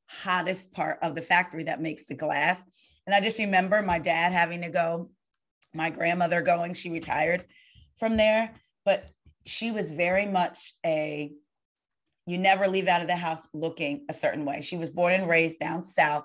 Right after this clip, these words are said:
in Florida during, like, segregation times, pretty much. And so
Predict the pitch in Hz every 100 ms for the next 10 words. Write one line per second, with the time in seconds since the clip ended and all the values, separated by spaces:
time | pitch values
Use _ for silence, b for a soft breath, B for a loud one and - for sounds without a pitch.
0 | - 156 175 - 165 143 143 151 147 120
1 | 139 143 139 - _ - 135 185 175 143
2 | - 127 - _ _ _ - 165 143 151
3 | 147 170 147 143 139 - - 180 170 -
4 | 180 165 156 151